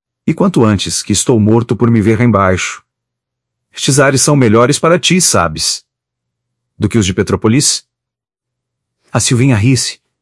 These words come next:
E quatro a Silveirinha, podes creu, para te ser agradável.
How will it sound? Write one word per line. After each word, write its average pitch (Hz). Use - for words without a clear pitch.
E 156
quatro 127
a -
Silveirinha, 110
podes 101
creu, 95
para 160
te 127
ser 123
agradável. 120